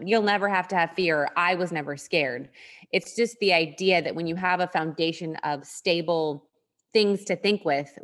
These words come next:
when you're scared, you just don't let that emotion take over. You're like, "No, wait, hold on. I'm scared, but this is what I have to apply to succeed." So my hope is that anyone wanting to just fuel their path to success can read it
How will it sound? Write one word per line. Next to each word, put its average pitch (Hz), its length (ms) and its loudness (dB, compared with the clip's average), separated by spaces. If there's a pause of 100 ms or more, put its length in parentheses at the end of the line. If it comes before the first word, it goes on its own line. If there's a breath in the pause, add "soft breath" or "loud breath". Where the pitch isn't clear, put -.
(140)
when 196 220 2
you're 165 240 -2
scared, 165 720 0
you 165 120 -6
just 190 220 -2
don't 170 140 0
let 165 180 2
that 160 140 4
emotion 151 640 0
take 156 260 -4
over. 156 380 0
You're 156 120 -4
like, 156 300 0
"No, 208 180 4
wait, 190 300 2
hold 202 260 -2
on. 185 340 2 (460 soft breath)
I'm 208 180 2
scared, 185 480 2
but 156 180 0
this 180 180 -2
is 175 100 -6
what 165 140 4
I 160 60 2
have 160 240 -4
to - 140 -6
apply 147 300 -2
to 147 80 -4
succeed." - 520 -12
So 160 280 0 (340 loud breath)
my 180 120 0
hope 190 240 4
is 185 120 -2
that 175 140 6
anyone 165 400 2
wanting 156 320 0
to 170 100 -6
just 147 360 -8 (880)
fuel 214 460 8
their 180 180 4
path 165 520 0
to 226 120 -6
success 175 640 -2
can 165 200 -4
read 156 160 -2
it 175 200 2